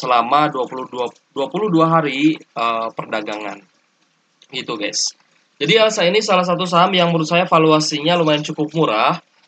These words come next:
Lalu, em, secara fundamental itu juga bagus ya, guys, ya. Ada pertumbuhan laba bersih, terlihat dari I P S-nya. Lalu kalau misalkan teman-teman lihat dari segi dividen,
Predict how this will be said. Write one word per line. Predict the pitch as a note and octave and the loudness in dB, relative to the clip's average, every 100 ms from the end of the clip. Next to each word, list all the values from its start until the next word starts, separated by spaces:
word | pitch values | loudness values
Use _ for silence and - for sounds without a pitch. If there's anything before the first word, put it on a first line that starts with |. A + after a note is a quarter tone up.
| _ | _
Lalu, | C#3 C#3+ C#3 D3+ F#3 F#3+ F#3+ - _ - | 0 2 4 2 2 0 -2 -6 _ 2
em, | C#3+ C#3 C#3 | 4 4 0
secara | D3 D#3+ D3 - C#3+ C#3 C#3 C3+ C3 B2+ B2 | -4 -6 -4 2 4 4 2 2 0 0 -2
fundamental | - D3 C#3+ C#3+ D3 D3 F3+ F3 | -6 -4 0 0 0 2 2 2
itu | D#3+ | 0
juga | E3+ D3 D3 | -4 -2 0
bagus | C3 A#2+ C#3 D#3 | 2 0 0 -2
ya, | C#3 | -2
guys, | A#2 - | -2 -2
ya. | D3 | 0
Ada | C3+ | 0
pertumbuhan | B2+ B2 - C3 B2 B2 B2 B2 B2 B2 | -2 -6 -8 -10 -10 -8 0 0 0 0
laba | C3 C3 B2 | 0 0 -2
bersih, | - - - C3 D#3 - _ _ _ | -4 -6 -6 -6 -8 -12 _ _ _
terlihat | B2+ B2 C3 | -6 -4 -4
dari | B2 B2+ | -4 -6
I | B2+ | -8
P | - F#2+ A#2 | -8 -6 -6
S-nya. | - C3+ D3 G3 G#3 _ _ _ | -8 -4 0 0 -2 _ _ _
Lalu | - C#3 E3 G#3+ | 0 2 4 2
kalau | F#3+ E3+ | 2 0
misalkan | E3 E3 D#3+ | 0 -2 0
teman-teman | D#3+ D#3+ D#3+ D#3+ F3 | 2 2 2 2 0
lihat | A3 F#3 B2 C#3+ D3 | 0 0 2 2 0
dari | C#3 C3+ C#3 | -4 -2 -2
segi | D3 D#3 | -4 -6
dividen, | D3+ D3+ G3+ D#3 A#2+ C#3+ | -2 -2 0 0 0 -2